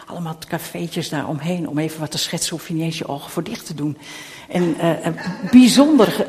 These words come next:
bijzonder gezellig en plezant en plezierig. En ik weet nog dat we hier rondjes reden en zochten naar het centrum van Drachten. En na een aantal keren geprobeerd hebben te verstaan hoe mensen ons de weg wezen, dat de, de,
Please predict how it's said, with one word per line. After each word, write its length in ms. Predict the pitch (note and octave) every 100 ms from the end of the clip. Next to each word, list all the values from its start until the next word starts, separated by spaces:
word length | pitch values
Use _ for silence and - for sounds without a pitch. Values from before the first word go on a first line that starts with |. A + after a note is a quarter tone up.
| -
bijzonder 440 | E3 F3+ C#4+ D4+ A3+
gezellig 800 | - D#3 D3+ G3+ C#3 - - - - - - -
en 160 | F3
plezant 580 | D#3+ C#3+ C3 F#3 E3 -
en 160 | - D3
plezierig. 840 | C#3 C3 C#3 E3 C#3+ B2+ - - - - - - - - -
En 120 | F3+
ik 80 | D#3+
weet 140 | B3
nog 120 | A#3
dat 160 | G3+ E3+
we 60 | F3+
hier 160 | C3+
rondjes 380 | F#3+ C#4 A#3+ -
reden 320 | G3+ F#3+ F3+
en 100 | D#3+
zochten 380 | D#3+ C4+ - G#3
naar 140 | F#3
het 100 | D3+
centrum 380 | - C4 B3+ E3
van 180 | - D3+
Drachten. 440 | A#3 B3+ - B2+ - - - C5 C#5+ C#5 D5 C#5+ - - C5+ - C5 - - - - - - - -
En 120 | G#3
na 200 | G#3 C4+
een 100 | A3+
aantal 360 | - C#4 D#4+ B3+
keren 420 | - A#3+ G#3+ F3
geprobeerd 520 | - F3+ G3 G#3 B3+
hebben 180 | A3 F3+
te 100 | F#3
verstaan 540 | - F#3 - C4+ C#4 G#3+
hoe 160 | A3
mensen 340 | G#3+ G#3+ - F#3+
ons 200 | E3 C3+
de 100 | D3+
weg 200 | B3 F#3+
wezen, 520 | F#3 G#3+ G#3+ F3 F3 - - - -
dat 140 | - -
de, 180 | G3+ E3
de, 260 | F3+ -